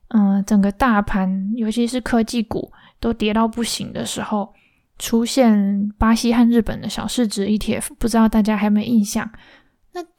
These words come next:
我这一次就很好奇去查说，到底，嗯，巴西的经济现在是什么样的状态？为什么它会就是突破重围出现在这个排行榜上面？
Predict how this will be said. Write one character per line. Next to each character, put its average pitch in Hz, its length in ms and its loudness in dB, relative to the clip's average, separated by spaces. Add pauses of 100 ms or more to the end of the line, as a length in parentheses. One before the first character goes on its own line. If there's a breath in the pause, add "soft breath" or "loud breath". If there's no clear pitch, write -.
我 208 180 2
这 277 180 0
一 262 60 -2
次 285 160 -4
就 277 120 0
很 240 140 0
好 247 260 -2
奇 208 240 -4
去 247 200 -4
查 202 340 -4
说， 240 360 2 (420 soft breath)
到 311 180 2
底， 196 560 -6 (400)
嗯， 220 300 6
巴 285 240 2
西 302 160 -2
的 262 120 4
经 254 360 0
济 247 260 0
现 233 180 2
在 226 80 6
是 240 160 0
什 226 220 -4
么 190 80 -4
样 226 160 4
的 196 100 2
状 196 320 0
态？ 196 240 -2
为 240 140 0
什 233 160 -4
么 190 180 -10
它 214 200 -4
会 220 360 -2 (480)
就 220 160 -10
是 202 480 -6
突 233 240 -2
破 247 240 2
重 202 260 0
围 202 140 4
出 226 200 -2
现 226 180 4
在 220 100 4
这 214 80 2
个 208 100 0
排 226 200 -2
行 226 180 2
榜 214 200 -2
上 226 180 -6
面？ 226 280 -6